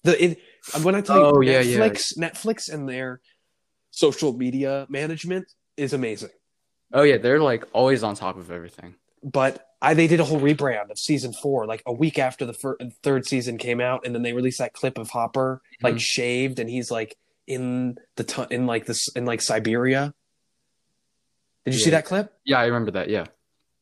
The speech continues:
Speaker 1: I mean, what? I, I don't know.
Speaker 2: And the,
Speaker 1: I
Speaker 2: and
Speaker 1: have
Speaker 2: the
Speaker 1: no
Speaker 2: title
Speaker 1: idea
Speaker 2: reveal?
Speaker 1: what's gonna happen. What, the title review? Oh, of all the episodes?
Speaker 2: Yeah, no, they had, like, remember they showed, like, that weird swamp thing, and then they
Speaker 1: Oh,
Speaker 2: had
Speaker 1: yeah,
Speaker 2: the
Speaker 1: yeah, yeah. I thought you were talking about, 'cause I know they,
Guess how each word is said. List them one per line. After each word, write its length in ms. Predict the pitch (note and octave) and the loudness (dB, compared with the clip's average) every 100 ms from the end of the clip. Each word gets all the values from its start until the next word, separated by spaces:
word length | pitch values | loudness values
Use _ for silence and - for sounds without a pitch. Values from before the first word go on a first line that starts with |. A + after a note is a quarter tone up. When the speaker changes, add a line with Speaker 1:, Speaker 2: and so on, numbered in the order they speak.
| _ _ | _ _
Speaker 1:
I 40 | D3 | -6
mean, 120 | C3 | -4
what? 200 | C3+ D#3+ | -4 -4
I, 180 | D3 D3+ | -4 -4
I 60 | C3+ | -4
don't 140 | C#3+ | -4
know. 60 | C#3+ | 0
Speaker 2:
And 100 | C3 | 2
the, 80 | B2 | 4
Speaker 1:
I 80 | C#3+ | 4
Speaker 2:
and 100 | C#3 | 4
Speaker 1:
have 80 | C#3+ | 4
Speaker 2:
the 40 | |
Speaker 1:
no 60 | D3 | 4
Speaker 2:
title 180 | D#3 D3 | 6 8
Speaker 1:
idea 240 | C#3 C#3 | 6 6
Speaker 2:
reveal? 80 | C#3 | 4
Speaker 1:
what's 160 | C#3+ - | 4 -2
gonna 200 | B2+ A2+ | -8 -8
happen. 440 | A#2 A#2 A2+ G#2+ - - - _ _ _ _ | -10 -8 -10 -12 -14 -16 -16 _ _ _ _
What, 240 | C#3 E3 | -4 -4
the 80 | C#3 | -6
title 300 | A#2+ C#3+ E3+ | -6 -2 0
review? 220 | D#3 B2+ B2 | 0 -4 0
Oh, 220 | D3 D3 | 4 4
of 80 | C3+ | 2
all 120 | C3+ | -2
the 200 | C3+ C3+ | -6 -8
episodes? 540 | B2+ C#3+ E3+ F#3 F#3+ - _ _ _ _ _ | -10 -8 -6 -6 -8 -16 _ _ _ _ _
Speaker 2:
Yeah, 220 | C#3+ D3 | 2 4
no, 240 | B2+ D#3+ C3+ | 6 6 4
they 200 | C3 D3 | 4 0
had, 180 | D3+ E3+ | 0 0
like, 180 | D#3 C#3+ | 0 0
remember 220 | D3 D3+ C3+ | 0 0 0
they 100 | B2+ | -2
showed, 240 | - C#3 | 0 0
like, 140 | C3 | 0
that 120 | A#2+ A2+ | -2 -2
weird 200 | A#2+ A#2+ | -2 -4
swamp 400 | - A2 A2+ A#2+ | -4 -2 -2 -6
thing, 460 | B2 A#2 A#2 A#2 - | -8 -6 -6 -8 -8
and 100 | G#2+ | -6
then 120 | G#2 | 0
they 80 | D#3 | 2
Speaker 1:
Oh, 80 | |
Speaker 2:
had 140 | D#3 D3+ | 2 2
Speaker 1:
yeah, 80 | D3 | 0
Speaker 2:
the 120 | C#3+ | -2
Speaker 1:
yeah, 60 | |
yeah. 180 | C3+ A#2+ | -2 -6
I 80 | B2+ | -8
thought 220 | D3 E3+ | -8 -8
you 40 | D3 | -8
were 100 | D3 | -10
talking 80 | C3+ | -10
about, 160 | B2 - | -12 -14
'cause 100 | C#3 | -10
I 80 | B2+ | -6
know 160 | D3+ E3 | -4 -4
they, 300 | D3 A#2+ | -4 -8